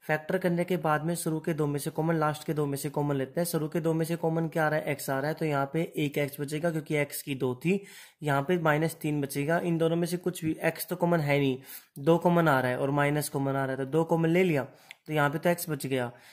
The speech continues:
अब देखो ब्रैकेट के अंदर माइनस है ना यहाँ पे, तो यहाँ पे माइनस आएगा क्योंकि माइनस माइनस है प्लस, और टू को थ्री से मल्टीप्लाई करोगे तो ही तो सिक्स आएगा। अब देखो <clears throat>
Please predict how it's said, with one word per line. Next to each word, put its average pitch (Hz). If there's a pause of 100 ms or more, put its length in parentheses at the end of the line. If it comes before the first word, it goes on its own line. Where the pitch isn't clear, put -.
(160)
अब 143
देखो 165
ब्रैकेट 156
के 170
अंदर 175
माइनस 170
है 165
ना 170
यहाँ 170
पे, 143
तो 151
यहाँ 143
पे 165
माइनस 165
आएगा 160
क्योंकि 156
माइनस 165
माइनस 165
है 127 (240)
प्लस, 180 (300)
और 147
टू 160
को 170
थ्री 170
से 175
मल्टीप्लाई 170
करोगे 165
तो 175
ही 180
तो 175
सिक्स 170
आएगा। 156 (460)
अब 160
देखो 151 (440)
<clears throat> 165